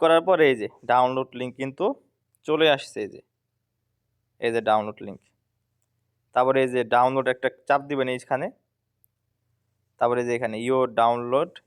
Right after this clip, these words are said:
এই যে আমার কিন্তু ডাউনলোড করা আছে, আমি যখন ডাউনলোড করতেছি না, আপনাদের same to same এরকম ডাউনলোড আসবে। এখানে এই যে ডাউনলোডে চাপ দিবেন, আমারটা ডাউনলোড again লেখা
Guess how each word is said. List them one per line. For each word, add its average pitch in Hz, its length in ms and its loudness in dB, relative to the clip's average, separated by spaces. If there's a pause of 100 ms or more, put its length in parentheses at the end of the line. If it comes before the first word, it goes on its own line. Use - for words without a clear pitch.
(100)
এই 113 140 -2
যে - 60 -18 (1200)
আমার 143 220 0
কিন্তু 160 160 -4 (120)
ডাউনলোড 147 280 2 (100)
করা 185 240 4
আছে, 160 180 -6 (160)
আমি 127 160 -10
যখন 139 180 -8
ডাউনলোড 131 300 -4
করতেছি 156 260 -12
না, 123 100 -4
আপনাদের 143 300 -8
same 147 180 -2
to 156 120 -8
same 214 140 -8 (160)
এরকম 139 240 -2 (100)
ডাউনলোড 110 340 0
আসবে। - 220 -14 (680)
এখানে 139 240 0
এই 139 80 -2
যে 135 120 -6
ডাউনলোডে 135 380 0
চাপ 151 200 2
দিবেন, 170 200 -2 (1000)
আমারটা 147 260 0 (180)
ডাউনলোড 156 340 0 (160)
again 170 300 -4
লেখা 175 180 -2